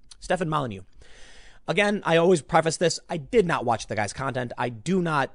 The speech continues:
you know, I'm saying this specifically because I know people are gonna be like, if I say I think what his content was, I don't know. I don't know what the guy is. I know that people have accused him of talking about certain things, but the point is, he was hosting conversations, and they banned him for it. And that's why.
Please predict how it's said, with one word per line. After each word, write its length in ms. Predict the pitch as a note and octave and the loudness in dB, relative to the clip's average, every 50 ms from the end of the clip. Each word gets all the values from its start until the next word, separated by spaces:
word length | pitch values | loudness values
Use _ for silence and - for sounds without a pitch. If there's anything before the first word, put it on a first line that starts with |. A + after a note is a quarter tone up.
| - - | -10 -10
you 140 | A#2 B2+ | -6 -4
know, 220 | B2 A2+ G#2+ G#2 - | -4 -4 -4 -4 -4
I'm 160 | - A#2+ A#2+ | -4 -6 -4
saying 160 | A2 - F#3 F#3+ | -2 -2 -2 -2
this 80 | E3+ | -2
specifically 400 | - D#3+ D#3+ F#3+ F#3+ F3+ F#3 E3+ | -2 -2 -2 -2 0 0 -2 -2
because 240 | D3+ D3+ C3 C#3 C3+ | -2 -2 -4 -4 -2
I 80 | C3+ C3 | -2 -2
know 240 | C#3 D3+ D3+ D#3 | 0 0 0 0
people 240 | D3 - D3+ C3 C#3 | 0 -2 -4 -4 -4
are 20 | B2 | -2
gonna 140 | C3 C3 | -2 -4
be 160 | A#2+ A#2+ C3 C3 | -4 -2 -2 0
like, 400 | B2 A#2 A#2+ A#2 G#2+ G#2 - - - - - - - | 0 0 0 0 -2 -4 -8 -12 -14 -14 -14 -10 -8
if 140 | C#3 - - | -4 0 2
I 120 | D3 C#3 | 2 2
say 300 | - - - D#3 D3+ D3+ | 2 0 0 2 2 2
I 140 | C#3+ C3 B2 | 0 0 -2
think 400 | - - C#3+ C#3+ D#3+ D3 - - | -2 -2 -4 -4 -4 -6 -8 -4
what 160 | A#2+ C#3+ C#3 | -2 -2 -2
his 100 | C#3+ C3+ | -2 -4
content 260 | - D3+ C#3+ D3+ B2+ | -2 -2 -4 -2 -2
was, 180 | C3+ C3+ C3+ - - | -2 -2 -2 0 0
I 60 | E3+ | 0
don't 120 | D#3 B2 | 0 -2
know. 120 | F#2+ D#2 - - - - - - - | -4 -8 -14 -20 -20 -20 -20 -16 -8
I 40 | - | -4
don't 60 | A3+ | -4
know 20 | A3 | -2
what 80 | - | -2
the 40 | F#3+ | 0
guy 120 | F#3 E3+ C#3+ | 0 0 0
is. 160 | A2+ - - - - - - - | 0 -2 -8 -14 -18 -16 -8 -4
I 100 | D3 F3 | 0 2
know 120 | A3 A#3+ | 2 4
that 100 | A#3 G#3+ | 2 2
people 200 | A#3 A#3+ - G#3+ | 2 0 0 2
have 100 | G#3+ F#3+ | 2 0
accused 280 | F3 - - F3+ F3 D#3+ | 0 0 0 0 0 0
him 80 | E3+ D#3+ | 0 -4
of 120 | C#3 - | -4 0
talking 260 | - C#3 C3+ B2 C#3 | 2 2 2 2 0
about 160 | B2 B2 A2 | -4 -4 -4
certain 240 | - - A#2+ G#2 A2+ | -4 -4 -6 -6 -4
things, 260 | G#2+ - A3 A3 G#3 | 0 0 0 0 -2
but 100 | - - | -6 -10
the 40 | - | -8
point 260 | - G3+ G#3 A3+ - | -4 -2 -2 0 0
is, 240 | D#3+ C#3 C3+ B2+ - _ _ _ _ _ | -2 -2 -2 -4 -8 _ _ _ _ _
he 140 | - E3+ | 0 2
was 160 | E3 E3 - - | 2 2 2 2
hosting 340 | E3 G3 G#3+ - B3+ B3 | 2 2 2 2 0 -4
conversations, 920 | A3 - D#3+ D#3 D#3+ D3 E3 E3 - - A#2 A2 G2+ - A2+ G#2 G2+ - - - _ _ _ _ _ _ - | -4 -2 -2 -2 -2 -2 -4 -6 -4 -4 -4 -4 -4 -6 -8 -10 -10 -12 -14 -16 _ _ _ _ _ _ -8
and 120 | A#2 A2+ A#2 | -6 -4 -4
they 120 | A#2+ A#2+ | -4 -4
banned 260 | G2+ A#2 G#2+ G#2+ G2 | -2 -4 -4 -4 -4
him 140 | A#2+ G#2+ F#2+ | -6 -10 -10
for 200 | - - F#2+ F#2 | -8 -8 -8 -8
it. 60 | F2+ - - - - - - - - | -8 -12 -18 -20 -20 -20 -18 -12 -8
And 160 | B2 A#2+ A2 | -6 -4 -2
that's 240 | A#2+ A#2 A2+ - - | -2 -2 -2 -2 -2
why. 260 | A#2+ A2 G2+ E2 | -2 -2 -2 -4